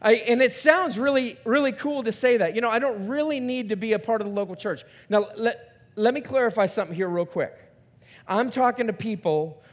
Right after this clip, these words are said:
who claim to be believers. I'm talking to people that claim to be believers in Jesus Christ.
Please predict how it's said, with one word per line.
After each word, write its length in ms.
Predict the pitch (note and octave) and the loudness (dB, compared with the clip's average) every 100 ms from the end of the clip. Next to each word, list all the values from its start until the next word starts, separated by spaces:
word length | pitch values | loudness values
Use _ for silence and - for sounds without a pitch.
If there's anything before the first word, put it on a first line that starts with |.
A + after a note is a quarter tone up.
| - | -4
who 140 | F#3+ | -4
claim 500 | F#3 F#3+ G3 G#3 A#3 | -4 -4 -2 -2 -4
to 160 | - A#3+ | -6 -8
be 320 | E3 F#3+ G3 | -6 -6 -6
believers. 1040 | E3+ F3 D#3+ F3 F3+ C3+ F#2+ - - - _ _ _ _ _ _ _ - | -4 -6 -4 -4 -4 -6 -10 -14 -20 -20 _ _ _ _ _ _ _ -12
I'm 120 | C3 | -12
talking 460 | - E3+ E3+ A3 G#3 | -4 -2 0 -2 -6
to 40 | |
people 320 | - F#3+ E3 | -8 -6 -4
that 160 | D3 - | -6 -8
claim 380 | - E3 F3 F3 | -8 -6 -6 -10
to 120 | F#3 | -12
be 160 | D#3+ | -10
believers 560 | D#3+ D3+ C#3+ D3+ C3+ A#2 | -8 -6 -6 -8 -8 -10
in 80 | A#2+ | -12
Jesus 360 | B2 C#3 B2 | -12 -12 -14
Christ. 500 | - B2+ D#2 - - | -10 -8 -8 -12 -20